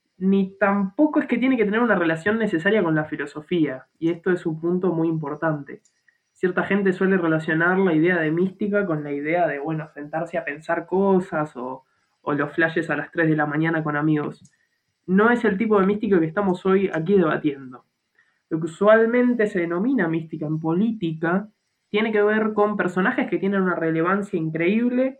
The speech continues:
y que muestran casi constantemente que tienen esa casuali-, esa cualidad.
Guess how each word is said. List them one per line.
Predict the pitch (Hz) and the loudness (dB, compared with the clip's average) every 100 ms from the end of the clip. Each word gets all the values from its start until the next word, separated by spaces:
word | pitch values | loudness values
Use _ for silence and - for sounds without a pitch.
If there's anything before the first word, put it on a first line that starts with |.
| _ | _
y | 185 | -8
que | 190 | -2
muestran | 202 247 - 196 | 0 0 -2 0
casi | 208 214 196 | 0 -2 -2
constantemente | 190 190 190 330 339 285 247 302 294 | 0 0 0 0 2 2 2 2 2
que | 196 | 0
tienen | 214 202 | 0 0
esa | 185 185 | 0 -2
casuali-, | 165 160 160 160 - | -6 -8 -10 -12 -6
esa | 180 180 165 156 | -4 -2 -2 -2
cualidad. | 151 151 147 | -8 -4 -4